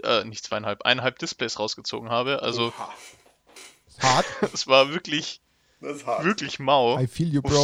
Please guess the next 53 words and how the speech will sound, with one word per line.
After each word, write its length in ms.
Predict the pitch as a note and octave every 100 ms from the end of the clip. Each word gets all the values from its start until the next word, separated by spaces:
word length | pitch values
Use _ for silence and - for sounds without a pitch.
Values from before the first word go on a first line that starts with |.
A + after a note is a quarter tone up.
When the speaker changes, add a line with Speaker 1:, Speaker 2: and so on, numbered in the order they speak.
| D#3
Speaker 1:
so-, 60 | C#3+
sonst 340 | E3 G#3 -
zieh, 200 | A#3 G3 - -
zieh 200 | - A3
ich 100 | -
immer 180 | G3+ -
eigentlich 200 | F3 -
immer 140 | F#3
gut. 260 | F#3+ F3 G3
Speaker 3:
Ja. 80 |
Speaker 1:
Also 180 | F#3+ B2+
sonst 260 | C3 D#3 E3
hab, 200 | D#3+ -
bin 80 | -
Speaker 2:
Ja, 80 | B2+
Speaker 1:
ich 60 |
jemand, 180 | D3 B2
Speaker 2:
gerade 120 | G3+ F3+
Speaker 1:
der 80 | B2
Speaker 2:
du, 60 |
Speaker 1:
eigentlich 160 | C4 D4
Speaker 2:
Dani, 320 | B2 A#2 B2
du 100 | C3+
bist 160 | D3 D#3
doch 80 |
normalerweise 420 | D#3 D3+ D#3+ D#3+ D3
Speaker 1:
Ja. 120 | E3+
Speaker 2:
immer 180 | E3+ D#3
der, 0 |
Speaker 3:
Das 40 | D#3
Speaker 2:
der 60 | D#3+
die 60 | -
Speaker 3:
Trüffelschwein. 480 | C3+ B2+ C3 A#2+
Speaker 2:
guten 120 | A2+ G#2+
Sachen 140 | -
aufmacht. 340 | A2 G#2+ A2 A2 _ _ _ _ _ - - _ -
Speaker 1:
Aber 200 | B2 C#3
bei 340 | D3 C#3+ C#3+ C#3+
Double 200 | C3 C3
Masters 540 | B2 C#3 - E3+ - D3
war's 380 | C3 C3+ D3
verflucht 400 | - - E3 -
und 60 | C3
ich 80 | D3+
hab 60 | D3
mir 80 |
immer 200 | C#3 E3+
wieder 140 | D3 D#3
mal 140 | C3
Booster 340 | A#2+ E3 - F#3+
gekauft, 400 | E3+ - E3+ -
weil 160 | C3 B2
ich 180 | B2